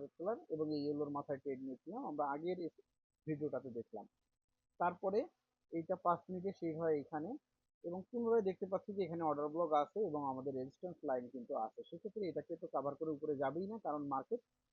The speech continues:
ফুললি একটা ডাউন ট্রেন্ডে আছে। তো ফুললি যখন একটা ডাউন ট্রেন্ডে আছে, তো অ্যানালাইসিস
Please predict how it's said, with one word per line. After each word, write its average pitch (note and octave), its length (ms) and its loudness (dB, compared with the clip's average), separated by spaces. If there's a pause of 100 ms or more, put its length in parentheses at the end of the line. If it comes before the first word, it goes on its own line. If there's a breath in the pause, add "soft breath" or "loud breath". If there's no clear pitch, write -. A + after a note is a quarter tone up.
(160)
ফুললি B3 340 2 (100)
একটা - 220 -4
ডাউন A#2 220 2
ট্রেন্ডে G#2+ 340 -4
আছে। - 140 -20 (460)
তো - 40 -4 (140)
ফুললি E3 260 -4 (100)
যখন F#3+ 200 0
একটা F#3+ 200 -2
ডাউন E3+ 180 0
ট্রেন্ডে F#3 300 0
আছে, E3+ 160 -6 (240)
তো E3+ 60 0 (140)
অ্যানালাইসিস F#3 480 0